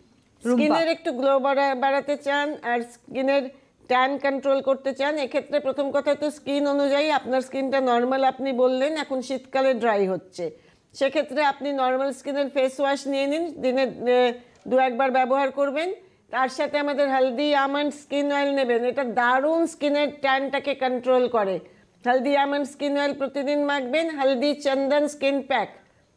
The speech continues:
Speaker 2: এটার সাথে নেবেন, তেলের ওপরেই জলে, মানে ভেজা মুখে face wash দিয়ে মুখ ধুয়ে ভেজা মুখে তেল মাখবেন,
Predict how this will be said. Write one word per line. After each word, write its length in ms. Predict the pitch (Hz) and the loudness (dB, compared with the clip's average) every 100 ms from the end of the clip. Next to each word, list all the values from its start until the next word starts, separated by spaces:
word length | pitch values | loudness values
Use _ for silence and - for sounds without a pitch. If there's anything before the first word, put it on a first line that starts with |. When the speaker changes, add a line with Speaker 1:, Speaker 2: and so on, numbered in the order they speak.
| - | -4
Speaker 2:
এটার 260 | 226 277 | 0 0
সাথে 300 | 262 285 277 | 0 0 0
নেবেন, 340 | 269 247 226 220 | 2 2 0 0
তেলের 380 | 254 262 277 | 2 2 4
ওপরেই 460 | 269 269 269 302 320 | 2 0 0 0 0
জলে, 300 | 254 254 254 | 0 2 2
মানে 320 | 240 233 262 | 2 0 0
ভেজা 300 | 226 247 254 | 2 2 2
মুখে 360 | 269 269 285 269 - | 0 0 -2 -2 -2
face 220 | 262 254 | -2 0
wash 200 | 277 254 | -2 0
দিয়ে 140 | 233 | -2
মুখ 300 | 269 269 240 | 0 -2 -2
ধুয়ে 320 | 285 320 453 - _ _ - | 0 0 -2 -10 _ _ -2
ভেজা 280 | 240 247 277 | 0 2 2
মুখে 240 | 277 294 | 0 -2
তেল 260 | 285 269 269 | 0 0 2
মাখবেন, 460 | 277 277 254 320 | 0 -2 -2 -2